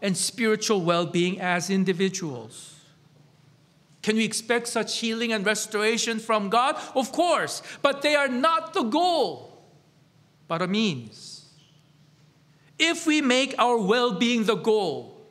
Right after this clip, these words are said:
we will end up like the Dead Sea, which is dead because it only receives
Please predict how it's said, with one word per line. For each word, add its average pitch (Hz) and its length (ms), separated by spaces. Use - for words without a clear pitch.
we 247 120
will 269 300
end 254 300
up 254 200
like 233 360
the 214 100
Dead 214 340
Sea, - 580
which 240 260
is - 180
dead 269 560
because 269 460
it 277 180
only 277 380
receives 226 1040